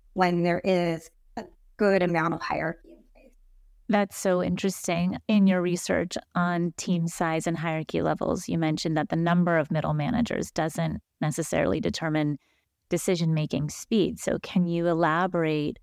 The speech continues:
Speaker 2: on the factors that have a more significant influence on effective decision-making within an organization?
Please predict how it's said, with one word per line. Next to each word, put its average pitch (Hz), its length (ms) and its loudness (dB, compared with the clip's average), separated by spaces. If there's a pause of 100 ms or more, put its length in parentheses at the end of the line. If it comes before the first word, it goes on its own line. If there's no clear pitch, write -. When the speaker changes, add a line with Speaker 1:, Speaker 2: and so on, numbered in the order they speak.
Speaker 2:
on 165 180 0
the 156 100 -2
factors 156 800 -2
that 165 160 -2
have 151 520 -4 (200)
a 175 80 2
more 160 260 0
significant 160 1000 -2 (120)
influence - 880 -4 (160)
on 165 120 2
effective 151 480 0
decision-making 160 760 -2
within - 200 -6
an 165 120 -2
organization? 156 840 -4